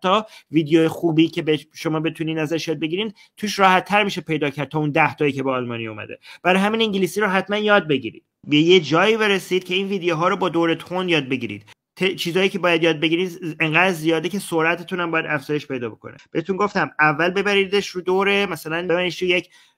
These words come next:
اه، ممیز بیست و پنج. بعد از این مدتی که اون آردر کردین، ببرین یک،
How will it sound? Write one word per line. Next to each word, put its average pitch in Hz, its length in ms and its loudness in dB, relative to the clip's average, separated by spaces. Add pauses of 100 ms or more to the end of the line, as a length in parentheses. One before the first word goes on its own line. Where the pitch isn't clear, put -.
(220)
اه، 143 220 2
ممیز 160 600 0
بیست 139 200 -4
و 147 40 -4
پنج. 131 440 -6 (220)
بعد 156 160 4
از 170 100 0
این 175 100 0
مدتی 165 280 -2
که 185 80 -4
اون 160 120 -2
آردر 147 240 0
کردین، 139 520 -2
ببرین 170 320 0
یک، 165 200 -2